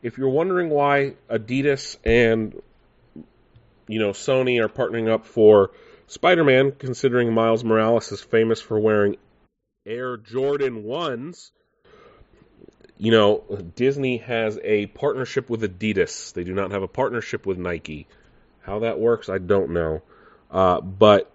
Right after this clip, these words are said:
it, that's why Miles Morales wears Adidas in the Spider-Man games. It's really weird. It's kinda jarring.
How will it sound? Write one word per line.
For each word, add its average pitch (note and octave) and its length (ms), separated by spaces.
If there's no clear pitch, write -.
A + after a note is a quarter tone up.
it, G2 260
that's G#2 300
why A2+ 200
Miles G2 360
Morales F2+ 420
wears F2+ 220
Adidas F2+ 640
in F#2+ 80
the F#2 80
Spider-Man F#2+ 540
games. F#2+ 440
It's - 160
really G#2+ 240
weird. E2 480
It's - 140
kinda A2 260
jarring. E2+ 600